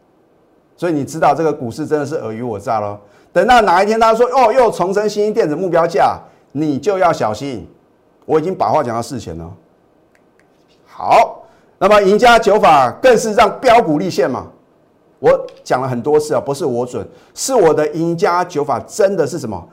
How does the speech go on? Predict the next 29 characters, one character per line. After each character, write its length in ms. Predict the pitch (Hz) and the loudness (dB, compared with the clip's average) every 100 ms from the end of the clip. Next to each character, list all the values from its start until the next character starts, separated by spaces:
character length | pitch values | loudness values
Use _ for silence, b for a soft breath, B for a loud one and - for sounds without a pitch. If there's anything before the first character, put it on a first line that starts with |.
| b | b
非 320 | _ - 185 170 | _ -8 -6 -6
常 180 | 139 | -6
的 80 | 139 | -6
神 240 | 127 98 131 | -8 -10 -10
准 240 | 92 82 | -12 -14
啊。 40 | 85 _ _ _ _ | -18 _ _ _ _
好， 340 | _ - - _ _ b b b b | _ -20 -20 _ _ b b b b
你 120 | 139 | -2
看 160 | 202 208 | 2 4
一 20 | |
下 140 | 214 | 2
十 180 | - 151 | 0 -6
一 60 | 190 | 0
月 160 | 185 | 0
六 140 | 185 170 | 4 2
号 120 | 156 | 2
呢， 160 | 151 151 | 0 -4
就 260 | - 196 | 0 0
已 80 | 127 | 0
经 260 | 151 160 160 | -2 -4 -4
突 140 | 135 | -8
破 180 | 131 160 | -2 -2
李 80 | 127 | 0
老 80 | 123 | -4
师 120 | 131 | -4
的 100 | 123 | -6
多 160 | 120 | -6
空 180 | 117 127 | -6 -6
线。 240 | 131 107 | -8 -10